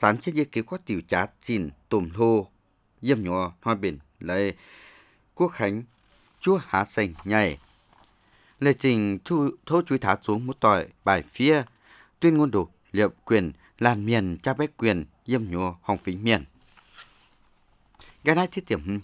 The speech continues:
nháng, hỏi, tôm hình, biết, há, diêm nhô, hỏi, quốc khánh chúa hạ sinh, nhảy, diệt thiên chúa bách với điểm, ừm, thấy miền chính, phâu, sang, Chủ tịch Hồ Chí Minh, hạ bách tổ tuyên ngôn đồ điểm, chẳng, đảng,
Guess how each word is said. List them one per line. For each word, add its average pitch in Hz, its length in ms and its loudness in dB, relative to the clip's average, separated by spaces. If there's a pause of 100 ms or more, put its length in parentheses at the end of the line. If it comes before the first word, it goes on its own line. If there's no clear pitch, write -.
(100)
nháng, 98 260 0 (140)
hỏi, 120 320 4 (680)
tôm 120 160 4
hình, 95 320 0 (140)
biết, 170 140 0 (460)
há, 101 400 4 (300)
diêm 135 140 2
nhô, 98 180 2
hỏi, 104 320 2
quốc - 200 -4
khánh 107 200 -2
chúa - 180 -4
hạ 101 220 0
sinh, 95 220 0 (140)
nhảy, 87 300 0
diệt 95 140 -4
thiên 120 120 -2
chúa 160 160 -4
bách 185 180 -4
với 175 200 -4
điểm, 90 200 0
ừm, 95 280 0 (260)
thấy 110 120 0
miền 120 180 0
chính, 101 280 -6 (100)
phâu, 151 340 2 (140)
sang, 113 420 2 (220)
Chủ 117 120 -4
tịch 110 180 -4
Hồ 110 120 -2
Chí 98 180 -4
Minh, 135 360 0
hạ - 140 -4
bách 98 200 -6
tổ 87 100 -4
tuyên 120 240 -2
ngôn 120 160 -2
đồ 90 160 -2 (160)
điểm, 90 220 -2 (380)
chẳng, 92 280 2 (440)
đảng, 92 320 4